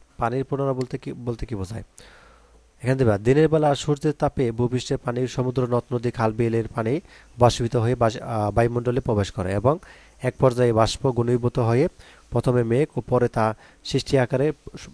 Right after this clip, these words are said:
পি-, ভূপৃষ্ঠে ফিরে আসে। এই পৃষ্ঠের পানির, আহ, বড় একটা অংশ নদ নদী, খাল বিল, সমুদ্র গিয়ে পরে এবং আবার বাষ্পীভূত হয়ে বায়ুমণ্ডলে যায়। তো পি-, এই পৃষ্ঠের, এই বৃষ্টির আকারে ভূপৃষ্ঠে ফিরে আসে।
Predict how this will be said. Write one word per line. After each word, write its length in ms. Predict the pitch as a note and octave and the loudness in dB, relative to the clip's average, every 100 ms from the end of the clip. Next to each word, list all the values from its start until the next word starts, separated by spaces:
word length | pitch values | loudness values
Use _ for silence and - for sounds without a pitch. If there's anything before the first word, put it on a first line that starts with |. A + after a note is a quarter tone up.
| _ | _
পি-, 220 | C#3+ C#3 C3 | 2 4 4
ভূপৃষ্ঠে 640 | A2+ B2+ B2+ - E3+ F#3+ | 6 6 4 0 -2 -2
ফিরে 300 | - C#3+ B2+ | -2 2 2
আসে। 280 | G2+ - F2 _ - - - _ | 2 -2 -10 _ -20 -20 -20 _
এই 420 | B2+ B2 A#2+ B2 B2 _ - A2 - | 0 4 4 2 -4 _ -20 -20 0
পৃষ্ঠের 380 | D3 - E3 D3+ | 0 2 2 4
পানির, 400 | C#3+ C#3 C#3+ - - - - | 4 2 -2 -6 -16 -20 -10
আহ, 100 | A#2 G2+ | -4 4
বড় 320 | A2+ C3 C#3+ | 8 10 8
একটা 240 | B2+ - C3+ | 6 4 2
অংশ 260 | B2 - | 2 0
নদ 260 | C#3+ C3+ C3 - | -2 0 -2 -2
নদী, 200 | B2+ C3+ | -2 -2
খাল 260 | - A#2+ A2+ | 0 0 2
বিল, 200 | C#3 D3 | 0 0
সমুদ্র 520 | - B2+ B2 B2+ B2 | -4 -4 2 2 2
গিয়ে 280 | A#2+ B2 E3 - - - | 2 0 -2 -8 -20 -6
পরে 240 | C3+ B2 B2 | 2 4 6
এবং 220 | A2+ A#2 | 4 2
আবার 300 | A#2+ A#2+ A#2 | 4 4 4
বাষ্পীভূত 520 | G#2+ G#2+ - A#2+ B2 | 2 0 -2 -4 -2
হয়ে 240 | A2+ A2+ D3 | 0 2 2
বায়ুমণ্ডলে 520 | A#2+ A#2 A2+ A2+ G2+ | 2 2 0 -2 -4
যায়। 220 | G2 F2+ - - - - - | -6 -10 -12 -20 -20 -20 -4
তো 100 | B2 | 0
পি-, 360 | C#3 C#3 C3+ - - | 4 6 4 -2 -8
এই 160 | - B2+ | -2 -2
পৃষ্ঠের, 520 | B2+ C#3+ - D#3 D3 - - - - | -2 -6 -2 2 2 0 -14 -14 -4
এই 60 | |
বৃষ্টির 360 | A#2+ D3+ - D#3 | 2 2 4 4
আকারে 380 | C#3+ D3+ C#3+ D3 | 4 4 2 2
ভূপৃষ্ঠে 460 | B2 B2 B2+ - | 2 2 0 -2
ফিরে 200 | B2 C3+ | -2 2
আসে। 300 | A2+ F#2+ G2 | 2 0 -6